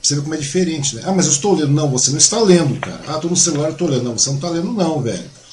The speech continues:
Porque a partir do momento que você realmente começar a ler e dar oportunidade pra, pra, pra absorver informação real, velho, você não se deixa manipular. Ou seja, e aí é uma maneira tão, tão maquiada essa leitura que você recebe hoje em dia nos celulares aí, velho, que vo-, nas, nas mídias digitais e tudo mais,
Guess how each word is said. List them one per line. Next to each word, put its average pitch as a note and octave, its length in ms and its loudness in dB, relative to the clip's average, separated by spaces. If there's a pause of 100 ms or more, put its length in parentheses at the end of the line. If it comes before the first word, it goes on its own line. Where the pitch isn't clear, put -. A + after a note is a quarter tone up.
(160)
Porque - 160 -8
a B2+ 40 -2
partir C3+ 260 -4
do F#3 80 0
momento F#3 140 -4
que D3+ 120 -10
você D3+ 200 2
realmente D#3 600 4
começar B2 380 -2
a C#3 40 2
ler A#2+ 320 -2 (320)
e B2 80 -2
dar B2+ 240 2
oportunidade C3 480 -2
pra, A2+ 220 -6
pra, G2 400 -8 (600)
pra A2 200 -8
absorver C#3 480 2
informação D3+ 680 0
real, F#3 540 0
velho, D3 260 -2
você D3+ 240 -2
não - 140 -8
se - 140 2
deixa A#3 240 -2
manipular. D#3 680 -4 (600)
Ou D3 100 -4
seja, C#3 400 2
e C#3 180 -4
aí C#3+ 280 0
é - 40 -6
uma G3 120 0
maneira G3 280 2
tão, G#3+ 640 0 (560)
tão F#3+ 140 2
maquiada F#3 640 4
essa A#2+ 180 2
leitura C3+ 360 -2
que B2 100 -8
você B2+ 220 -4
recebe C3 340 -2
hoje B2+ 160 -4
em A#2+ 40 -4
dia A#2+ 140 -2
nos A2+ 140 -2
celulares A#2 560 -4
aí, C#3+ 160 -4
velho, A#2 280 -4
que C3+ 120 -12
vo-, C#3+ 240 -4
nas, A#2+ 220 -12
nas A2 340 -8
mídias B2 300 -4
digitais A#2 460 -6
e - 40 -12
tudo A2 160 -14
mais, C3 320 -6